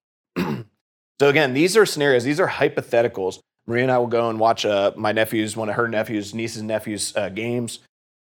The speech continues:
We'll talk about this stuff. This stuff happens. What do we wanna do? What do we want our family to be about? What are, what is our, our culture going to be as a group with our kids during sports, during these scenarios? Energy,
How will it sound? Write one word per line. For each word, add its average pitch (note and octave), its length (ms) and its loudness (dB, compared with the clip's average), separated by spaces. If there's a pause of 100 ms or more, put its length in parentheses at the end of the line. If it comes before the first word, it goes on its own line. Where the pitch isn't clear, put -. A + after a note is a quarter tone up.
We'll C3+ 140 2
talk C#3 320 -2
about F#2+ 160 -6
this - 140 -10
stuff. E2 200 -8
This G2+ 100 -8
stuff C#3+ 200 -8
happens. - 500 -4 (520)
What B2+ 100 -4
do E3 60 -2
we A#2 220 -2
wanna E2+ 280 -6
do? D2+ 140 -16 (640)
What B2 100 2
do D3 60 2
we C#3+ 100 2
want A2+ 220 0
our G#2+ 140 -2
family F#2 460 -10
to F2 60 -12
be D#2+ 140 -12
about? - 420 -12
What A#2+ 120 2
are, C3 200 2
what C3+ 180 0
is C3 80 -6 (100)
our, A#2 380 4
our B2 140 2
culture - 580 -6
going G2 300 -12
to - 100 -20 (140)
be G#2 360 -8 (440)
as A2+ 180 2
a A2 60 -2
group G#2 260 -4
with G2+ 120 -4
our G2 120 0
kids F#2+ 580 -6
during F#2 220 -4
sports, - 420 -6
during G2+ 220 -6
these D2 140 -10
scenarios? G2 480 -10 (1400)
Energy, B2+ 460 0